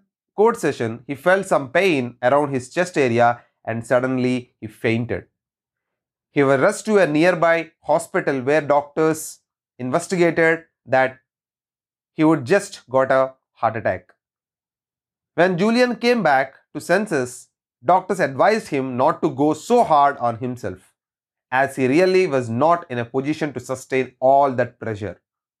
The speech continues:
They asked Julian to quit his job and to live his life peacefully with what all he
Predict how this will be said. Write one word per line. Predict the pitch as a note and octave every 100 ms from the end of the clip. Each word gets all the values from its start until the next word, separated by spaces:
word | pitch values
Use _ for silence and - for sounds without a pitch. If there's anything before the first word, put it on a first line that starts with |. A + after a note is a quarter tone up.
| _ _ _ _ _ _ _
They | B2+
asked | D3+ G3+ F#3
Julian | D#3 B3+ A3+ C#3 B2+ - _ -
to |
quit | B2 - G#3+
his | G#3+ D3
job | C#3+ C#3 C#3+ - _ _ B2
and | A#2+
to | A#2+
live | A2+ C#3+ F#3 - -
his | A#2 A2
life | A#2+ C#3 C#3 -
peacefully | D#3+ E3+ - C#3 A#2+ B2 - _ -
with | B2 A#2+
what | A2 B2+ D#3 D#3 - _
all | C3 D3 D#3 D#3 - _ -
he | A#2